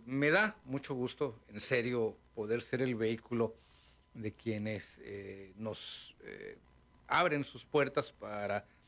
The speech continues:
apoyar a nuestro auditorio, nues-, nuestra comunidad. Hoy fueron varias y muy nutridas las, las llamadas, también algunos puntos que me voy a llevar para,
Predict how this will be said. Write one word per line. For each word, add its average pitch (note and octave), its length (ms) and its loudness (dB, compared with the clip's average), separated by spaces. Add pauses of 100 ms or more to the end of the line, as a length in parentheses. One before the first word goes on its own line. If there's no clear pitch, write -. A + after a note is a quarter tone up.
(180)
apoyar C3 600 2 (140)
a G#2+ 100 -10
nuestro G#2 300 -4
auditorio, A#2 480 2
nues-, A2+ 300 0
nuestra B2 340 0
comunidad. E3+ 520 6 (560)
Hoy D#3 140 6
fueron D3+ 640 4
varias C3+ 520 2
y - 20 -4
muy A#2+ 200 2
nutridas A#2 580 2
las, G2+ 320 -6
las A2+ 180 -2
llamadas, C#3+ 580 4 (420)
también B2 280 2
algunos A#2 380 0
puntos A#2 440 -6
que - 80 -16
me G2 100 -12
voy A2+ 180 2
a B2 60 6
llevar C3 400 4 (420)
para, C#3+ 680 6